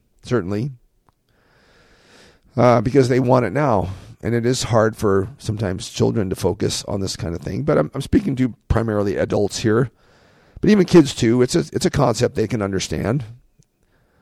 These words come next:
And the, the task today is merely just to think about, what is your time preference?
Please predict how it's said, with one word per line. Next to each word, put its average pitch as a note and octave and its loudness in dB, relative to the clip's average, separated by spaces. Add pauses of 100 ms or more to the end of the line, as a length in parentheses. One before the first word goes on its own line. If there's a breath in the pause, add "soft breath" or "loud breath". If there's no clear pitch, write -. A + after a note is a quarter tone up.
(960)
And C3+ 2
the, A#2+ 0 (120)
the A2+ -2
task C#3 0
today A2 2 (160)
is - -8
merely B2+ -2
just A2 -4
to G#2+ -6
think B2+ -6
about, F#2+ -2
what C#3+ -2
is D3+ -2
your C#3+ 2
time B2+ -4
preference? G2+ -6